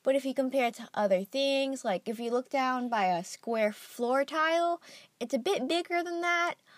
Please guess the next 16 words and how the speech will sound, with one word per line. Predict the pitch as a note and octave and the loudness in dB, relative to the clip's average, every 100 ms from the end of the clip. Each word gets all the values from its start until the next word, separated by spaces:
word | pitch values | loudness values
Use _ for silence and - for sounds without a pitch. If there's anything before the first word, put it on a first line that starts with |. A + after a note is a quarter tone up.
| - - _ _ - | -20 -20 _ _ -6
Um, | A3+ A3 G#3+ | -2 -2 -2
that's | B3 D#4 | -2 -2
about | G#4 F4+ F4 | 2 4 2
the | E4 | -2
size | - B3 A#3+ A#3+ | 2 4 6 4
of | A#3+ | -2
a | A3+ G3+ | 0 0
Shih | - D4 D4 | 0 0 0
Tzu | G#3+ F3 | 0 -2
dog, | E3+ D#3+ - E3+ | -2 -4 -4 -6
one | G#3 G#3 | -4 -2
of | G#3+ | 2
those | G3+ F#3+ G3 | 4 2 0
tiny | - - G#3+ G#3+ | -10 -6 -4 -4
little | G#3+ G#3+ A3 | -4 -6 -4
ones. | G#3+ G#3+ G#3+ G#3+ - | -4 -2 -2 -2 -6